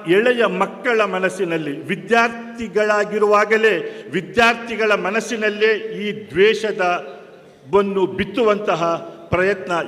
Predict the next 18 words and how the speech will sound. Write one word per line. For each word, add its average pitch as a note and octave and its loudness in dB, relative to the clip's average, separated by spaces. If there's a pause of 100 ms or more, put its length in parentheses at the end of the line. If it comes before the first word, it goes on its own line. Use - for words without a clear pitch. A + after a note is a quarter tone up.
ಯಾವ F#3 2
ಮಟ್ಟದಲ್ಲಿ F#3+ 0
ನಡೀತಾ E3+ 0
ಇದೆ E3 0
ಎಂಬುದಕ್ಕೆ D3+ -2
ನಮ್ಮ E3 -2
ಜಿಲ್ಲೆಯನ್ನೇ F#3 0
ನೀವು E3 -2
ಇದರ C#3 -2
ಮೊದಲು B2+ -4
ನೋಡಿದ್ದೀರಿ. A#2 -8 (520)
ನಾವು G#3 6
ವಿದ್ಯಾರ್ಥಿಗಳಾಗಿದ್ದಾಗ G3 4 (1040)
ನಾವು F#3 4
ಒಂದೇ G3 2
ಕಾಲೇಜಿನಲ್ಲಿ, F#3 0
ಒಂದೇ F#3 4
ಸ್ಕೂಲ್ನಲ್ಲಿ F3 2